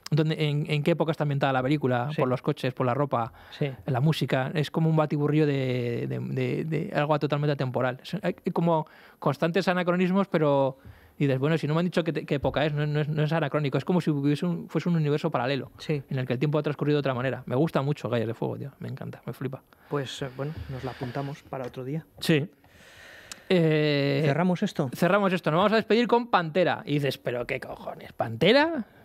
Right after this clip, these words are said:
Speaker 1: Pante-, bueno, Pantera primero
Speaker 2: Pantera
Speaker 1: por
Speaker 2: rosa, Pantera negra.
Speaker 1: Pantera de los, el grupo, mm, de, mm,
Speaker 2: Black Panther.
Speaker 1: tejano de me-, de metal. Eh, de Phil Anselmo, Dimebag Darrell, Bruce Abbott,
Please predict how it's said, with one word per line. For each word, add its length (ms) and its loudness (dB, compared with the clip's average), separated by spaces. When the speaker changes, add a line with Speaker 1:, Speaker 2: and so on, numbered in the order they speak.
Speaker 1:
Pante-, 300 -12
bueno, 180 0
Pantera 380 4
primero 260 4
Speaker 2:
Pantera 200 6
Speaker 1:
por 40 2
Speaker 2:
rosa, 300 2
Pantera 360 0
negra. 360 2
Speaker 1:
Pantera 920 4
de 420 2
los, 200 0
el 60 0
grupo, 360 4
mm, 460 2
de, 100 4
mm, 640 4
Speaker 2:
Black 220 2
Panther. 380 0
Speaker 1:
tejano 440 2
de 100 2
me-, 220 0
de 100 2
metal. 460 -2
Eh, 560 -2
de 100 -2
Phil 200 0
Anselmo, 800 0
Dimebag 340 0
Darrell, 540 2
Bruce 260 -2
Abbott, 360 0